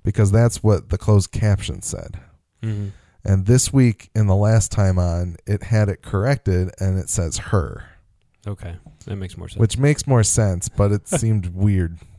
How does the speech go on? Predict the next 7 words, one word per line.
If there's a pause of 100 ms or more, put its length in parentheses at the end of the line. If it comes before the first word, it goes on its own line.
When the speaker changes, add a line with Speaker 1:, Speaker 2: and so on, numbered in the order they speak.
(240)
Speaker 1:
anyway. (140)
But (760)
just
a
little
correction
there.